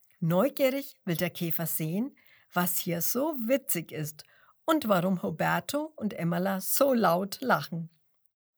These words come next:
„Guck mal, Roberto, da kommt ein Rehfäck“, ruft Emmerla. Da lacht Roberto noch mehr. Auch der kleine Käfer, der jetzt Rehfäck heißt, lacht mit. Er ist mega stolz,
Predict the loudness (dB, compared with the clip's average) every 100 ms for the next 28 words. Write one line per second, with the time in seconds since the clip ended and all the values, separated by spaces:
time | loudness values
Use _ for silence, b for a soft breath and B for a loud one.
0 | _ 2 4 6 8 8 6 6 6 6
1 | 2 -2 -4 -8 _ -6 2 4 4 4
2 | 4 4 2 2 4 2 0 0 4 4
3 | 2 -4 -18 _ _ _ _ 2 4 4
4 | 2 0 2 4 4 2 0 -6 b b
5 | b b b -20 -20 _ 0 2 4 2
6 | 0 0 -2 -2 0 2 4 4 4 2
7 | 2 2 0 B B B B B B -6
8 | -2 2 2 2 2 2 0 0 4 4
9 | 4 2 2 -4 _ -6 -4 -2 -4 -6
10 | -20 _ 0 4 4 4 2 0 -2 -10
11 | _ -4 -2 -2 -6 -10 _ 0 0 -2
12 | -4 -2 -2 -4 -10 _ _ _ _ _
13 | _ b b b 2 2 0 0 2 0
14 | -2 -6 -4 0 0 0 -6